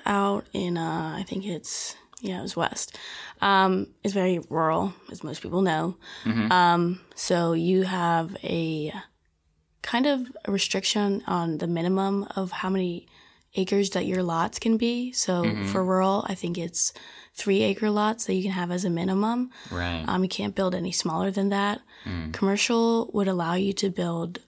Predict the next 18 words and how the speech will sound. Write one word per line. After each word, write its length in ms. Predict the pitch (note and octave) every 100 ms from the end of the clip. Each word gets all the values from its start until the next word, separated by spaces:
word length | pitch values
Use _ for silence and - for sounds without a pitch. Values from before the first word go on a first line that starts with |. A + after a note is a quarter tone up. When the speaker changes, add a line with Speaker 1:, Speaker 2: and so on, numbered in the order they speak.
| -
Speaker 1:
um, 420 | F3 E3+ D#3+ D3+
like, 160 | D#3+ -
townhomes 720 | - E3 E3+ G3+ F#3 F3+ F3+
and 120 | E3+
other 240 | D#3 E3 F#3
single 280 | - F#3+
family 300 | F#3+ G3+ G3+
homes 540 | G3+ G#3 G3+ G3 G#3 -
and 140 | F#3+ F3+
not 340 | E3 E3 - _ _
adhere 380 | - F3+ F3+ E3+
to 140 | F3 -
the 120 | -
three, 480 | - G3 - - -
um, 280 | - G3 G1+
Speaker 2:
Mm-hmm. 160 | - G3
Speaker 1:
lot 340 | - F#3+ - - - _
minimum. 480 | F#3 D#3 C#3+ G1+ -